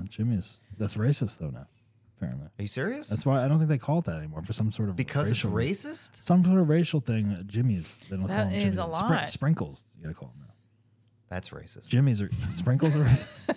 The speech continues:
Speaker 3: <laughs> Good
Speaker 1: It's
Speaker 3: Lord.
Speaker 1: gay?
Speaker 2: Well, I, it's as racist as Jimmy's. What does Jimmy's? What does that
Speaker 1: I don't
Speaker 2: mean?
Speaker 1: know.
Speaker 3: I don't
Speaker 1: I gotta,
Speaker 3: know
Speaker 1: I gotta
Speaker 2: Then I
Speaker 1: look,
Speaker 2: gue-,
Speaker 1: I gotta
Speaker 2: then
Speaker 1: look it
Speaker 2: I
Speaker 1: up.
Speaker 2: guess they should rename Jimmy John's.
Speaker 1: Let me look it up. I don't know. I remember,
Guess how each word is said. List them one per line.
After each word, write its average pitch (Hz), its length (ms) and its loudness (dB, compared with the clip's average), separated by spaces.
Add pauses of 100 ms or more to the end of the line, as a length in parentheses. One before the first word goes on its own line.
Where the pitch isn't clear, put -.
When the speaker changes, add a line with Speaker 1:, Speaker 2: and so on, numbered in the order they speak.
(100)
Speaker 3:
<laughs> - 0 -
Good 285 260 0
Speaker 1:
It's 208 240 -6
Speaker 3:
Lord. - 140 -8
Speaker 1:
gay? 113 220 6
Speaker 2:
Well, 180 260 6
I, 160 260 4
it's - 120 0
as 214 120 0
racist 220 440 4
as 226 240 -2
Jimmy's. 226 400 2
What 226 120 4
does 262 180 -6
Jimmy's? 220 640 -2
What - 60 -8
does 233 120 -8
that 262 140 -2
Speaker 1:
I 247 40 -2
don't 220 80 4
Speaker 2:
mean? 180 120 8
Speaker 1:
know. 196 120 6
Speaker 3:
I 160 100 4
don't 180 60 -2
Speaker 1:
I - 100 4
gotta, - 0 -
Speaker 3:
know 226 80 6
Speaker 1:
I - 80 8
gotta 156 80 6
Speaker 2:
Then 165 140 8
I 156 40 6
Speaker 1:
look, 160 120 4
Speaker 2:
gue-, - 80 0
Speaker 1:
I 147 40 2
gotta 165 140 4
Speaker 2:
then 160 120 4
Speaker 1:
look 160 80 2
it 156 40 4
Speaker 2:
I - 20 2
Speaker 1:
up. 120 40 0
Speaker 2:
guess 180 240 -2
they 151 140 -2
should 139 200 -6
rename 160 420 -2
Jimmy 147 240 -2
John's. 165 680 -2
Speaker 1:
Let 95 80 -2
me 110 60 0
look 110 180 0
it 120 60 0
up. 95 240 -2
I 78 60 -8
don't 87 120 -2
know. 82 240 -2
I 78 80 -6
remember, 95 560 -4